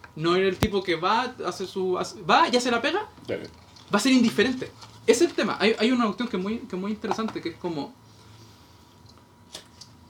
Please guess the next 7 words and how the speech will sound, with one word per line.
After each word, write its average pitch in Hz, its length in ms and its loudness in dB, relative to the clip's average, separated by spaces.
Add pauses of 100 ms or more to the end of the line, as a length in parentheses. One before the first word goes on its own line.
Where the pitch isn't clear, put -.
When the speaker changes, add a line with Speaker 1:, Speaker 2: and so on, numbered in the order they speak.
(800)
Speaker 1:
no 175 160 2
hay 214 80 4
peor 214 220 8
sentimiento 220 540 0
que 208 60 2
la 196 60 4
indiferencia. 180 640 0